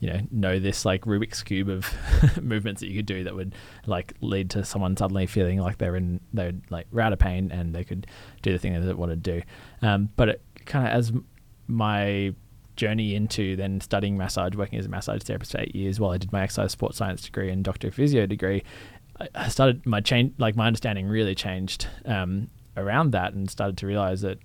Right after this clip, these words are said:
sure, you can modulate pain with sort of some hands-on, um, techniques, and you can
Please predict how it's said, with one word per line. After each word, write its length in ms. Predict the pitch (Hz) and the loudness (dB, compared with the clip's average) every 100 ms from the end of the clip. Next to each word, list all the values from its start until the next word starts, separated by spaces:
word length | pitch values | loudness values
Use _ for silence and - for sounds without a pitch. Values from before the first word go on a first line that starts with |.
| - 139 | -12 -4
sure, 180 | 131 | 0
you 140 | 101 98 | 2 2
can 140 | 117 | 4
modulate 420 | 107 113 104 95 | 4 4 2 4
pain 400 | - 110 104 101 | 4 4 2 0
with 320 | 98 95 95 - - - - | 0 0 -2 -8 -16 -20 -12
sort 160 | - 101 | -2 0
of 80 | |
some 140 | 95 101 | 2 0
hands-on, 560 | 104 101 98 92 95 98 - - | 0 0 0 0 -2 -4 -8 -4
um, 200 | 92 90 | -2 -2
techniques, 460 | - 117 170 - | 0 2 0 0
and 300 | 98 90 92 | 0 0 0
you 100 | 95 | -4
can 260 | 95 90 | -2 -2